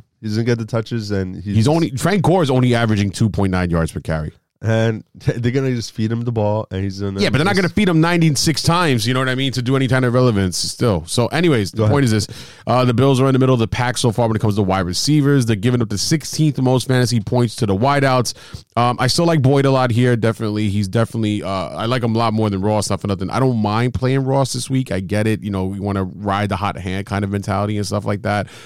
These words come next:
Speaker 2: But that's gonna fizzle out soon, I see. I, I, you know, especially when A J Green's coming back. A J Green already started doing rehab work on the field. Um, so A J Green could be back, which my guess in about two weeks.
Speaker 1: Well, he said that he's no, he just said that he's not gonna be back for a while.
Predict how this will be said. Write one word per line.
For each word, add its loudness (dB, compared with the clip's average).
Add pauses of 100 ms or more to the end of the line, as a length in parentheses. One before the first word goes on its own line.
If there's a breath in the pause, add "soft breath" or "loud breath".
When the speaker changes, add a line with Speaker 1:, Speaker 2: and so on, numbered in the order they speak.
(280 loud breath)
Speaker 2:
But 2
that's 0
gonna 2
fizzle 0
out -2
soon, -2
I -2
see. -2
I, -4
I, -8 (480)
you -8
know, -6
especially -4
when -2
A -2
J -2
Green's -2
coming 0
back. 0
A -2
J -2
Green -2
already 0
started -2
doing -2
rehab 0
work -2
on -2
the -6
field. -2 (480 loud breath)
Um, -4
so -2 (140)
A -4
J 0
Green 0
could -2
be -2
back, -2 (500)
which -12
my 0
guess -2
in -4
about -4
two -6
weeks. -6 (180)
Speaker 1:
Well, -2
he -2
said -6
that -4
he's -4
no, -2 (720)
he -18
just -6
said 0
that 0
he's -4
not -2
gonna -4
be -8
back -4
for -10
a -4
while. -6